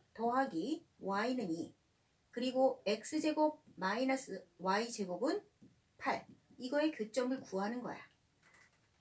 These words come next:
교점을 구하는 거야. 그럼 지금 얘는 일 차고 얘는 이 차니까 인수분해 되는 거 인수분해 하라고 그랬지? 그래서 아니 그냥 해도 돼. 이거는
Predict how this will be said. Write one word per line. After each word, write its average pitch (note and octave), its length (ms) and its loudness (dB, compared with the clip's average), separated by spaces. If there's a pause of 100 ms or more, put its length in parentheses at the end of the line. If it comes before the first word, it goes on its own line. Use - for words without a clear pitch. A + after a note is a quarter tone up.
(600)
교점을 C#4 380 -2
구하는 A#3+ 260 2
거야. B3+ 320 4 (600)
그럼 D#4 480 6 (280)
지금 D#4 340 6
얘는 D#4 500 6
일 D#4+ 240 4
차고 - 520 -2 (200)
얘는 D4+ 200 8
이 G#3+ 120 2
차니까 - 560 -6 (160)
인수분해 D#4 460 4
되는 C4 180 2
거 C4 100 2
인수분해 A#3 400 0
하라고 D#4+ 300 0
그랬지? D4 380 0 (840)
그래서 D4+ 440 0 (100)
아니 C4+ 200 4
그냥 E4+ 300 6
해도 C#4+ 160 2
돼. A#3+ 120 4
이거는 G3+ 600 0